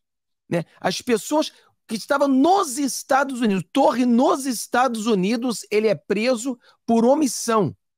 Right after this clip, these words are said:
E aí você tem o Dino, que apaga, ou no comando dele, as imagens são apagadas,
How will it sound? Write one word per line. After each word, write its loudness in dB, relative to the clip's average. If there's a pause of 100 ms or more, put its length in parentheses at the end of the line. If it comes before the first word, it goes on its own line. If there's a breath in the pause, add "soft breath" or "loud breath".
(640)
E 2
aí 2
você -2
tem -2
o 0
Dino, 0 (500)
que 0
apaga, -2 (240)
ou 0 (320)
no 0
comando 2
dele, 0 (100)
as -2
imagens 0
são -2
apagadas, -2